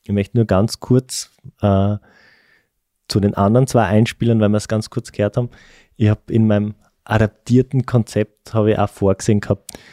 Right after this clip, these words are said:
äh, sechs Cola-Dosen trinken zu dürfen, zu bekommen aus dem Auto.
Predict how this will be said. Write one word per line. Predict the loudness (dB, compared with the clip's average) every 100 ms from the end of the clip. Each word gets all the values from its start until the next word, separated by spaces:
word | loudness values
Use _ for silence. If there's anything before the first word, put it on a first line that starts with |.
| -20 _ _ _
äh, | -2 -2
sechs | -2 -2 -2 -10 -18 -20 -20 -20 _
Cola-Dosen | -6 0 2 2 0 -4 -4 -10 -12 -20 -20 -20 -20 -20 -20 _ -6
trinken | 0 0 0 -4
zu | -4
dürfen, | 0 2 2 2 0 0
zu | -4
bekommen | -6 -4 -2 0 0
aus | -2
dem | -2
Auto. | -2 0 0